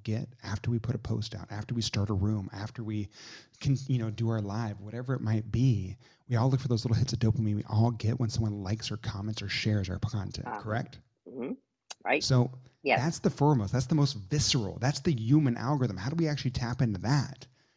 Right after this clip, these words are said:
Speaker 1: right? How do we actually give first? If that's what everyone's looking for, we wanna be able to get in, in front of our audience. Like, if Glenn's on LinkedIn, which I know he is, 'cause I get to work with his team and be able to help them be able to get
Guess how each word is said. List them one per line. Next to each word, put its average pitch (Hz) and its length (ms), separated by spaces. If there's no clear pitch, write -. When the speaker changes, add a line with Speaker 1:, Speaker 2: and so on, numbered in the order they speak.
Speaker 1:
right? 127 240
How - 180
do 175 60
we 175 80
actually 131 280
give 127 280
first? 139 380
If 95 60
that's 131 180
what - 140
everyone's 123 480
looking 127 240
for, 147 240
we 127 60
wanna 123 200
be 120 80
able 110 80
to 113 140
get - 20
in, 123 340
in 113 120
front 120 140
of 104 100
our 90 100
audience. 147 440
Like, 123 120
if 113 120
Glenn's 135 540
on 117 320
LinkedIn, 123 460
which 104 140
I 98 60
know 110 280
he 107 180
is, 139 220
'cause 98 180
I 87 80
get 98 160
to 101 80
work 95 180
with 104 80
his 95 160
team 120 380
and 92 80
be 95 60
able 92 140
to 90 40
help 104 180
them 98 140
be 98 120
able 95 120
to 98 40
get 107 180